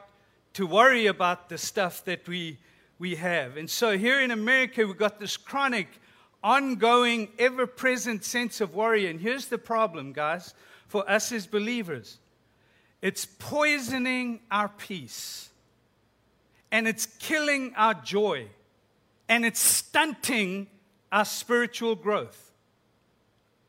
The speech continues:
In fact, according to Barna Research, a Christian research company, about sixty percent of adults in the United States struggle with worry and stress daily. Over half.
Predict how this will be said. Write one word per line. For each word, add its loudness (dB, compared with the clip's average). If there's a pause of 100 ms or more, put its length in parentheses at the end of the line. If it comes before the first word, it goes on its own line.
(580)
In -8
fact, 6
according -4
to -8
Barna 2
Research, -4
a -6
Christian -8
research -2
company, -6
about 0
sixty -4
percent -6 (480)
of 4
adults 2
in -2
the -2
United -2
States -6
struggle 0
with -6
worry 0
and -6
stress -2 (420)
daily. 4 (1300)
Over 4
half. 2